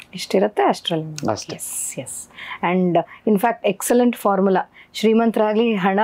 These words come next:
Speaker 1: ಜಾಸ್ತಿ ಇರ್ಲಿ, ಕಡಿಮೆ ಇರ್ಲಿ, and ಎಲ್ಲರೂ ಅವರ ಒಂದು ಇದಕ್ಕೆ ತಕ್ಕ ಹಾಗೆ, ಅವರ ಲಿಮಿಟ್ಗೆ ತಕ್ಕ ಹಾಗೆ ಫಾಲೋ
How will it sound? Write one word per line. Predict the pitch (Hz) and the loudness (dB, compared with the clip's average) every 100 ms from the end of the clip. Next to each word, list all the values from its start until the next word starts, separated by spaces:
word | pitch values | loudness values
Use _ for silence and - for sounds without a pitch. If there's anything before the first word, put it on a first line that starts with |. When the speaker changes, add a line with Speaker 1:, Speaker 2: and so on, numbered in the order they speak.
| 226 | 2
Speaker 1:
ಜಾಸ್ತಿ | 202 180 190 202 - 240 | 2 2 2 0 2 2
ಇರ್ಲಿ, | 226 220 254 | 4 2 2
ಕಡಿಮೆ | 247 190 202 247 | 2 2 4 4
ಇರ್ಲಿ, | 233 226 277 | 2 2 0
and | - - - 269 | -2 -4 2 4
ಎಲ್ಲರೂ | 254 277 330 330 381 | 6 6 6 6 4
ಅವರ | - 220 247 311 | 4 4 4 4
ಒಂದು | 302 294 277 277 269 | 4 4 4 6 4
ಇದಕ್ಕೆ | 247 262 294 | 4 2 0
ತಕ್ಕ | 277 233 - | 0 -2 -2
ಹಾಗೆ, | 269 285 254 330 | 0 2 4 2
ಅವರ | 240 254 | 4 4
ಲಿಮಿಟ್ಗೆ | 247 247 254 247 | 4 4 4 2
ತಕ್ಕ | 240 202 | 0 -2
ಹಾಗೆ | 233 214 247 | 0 0 0
ಫಾಲೋ | 202 196 | 2 2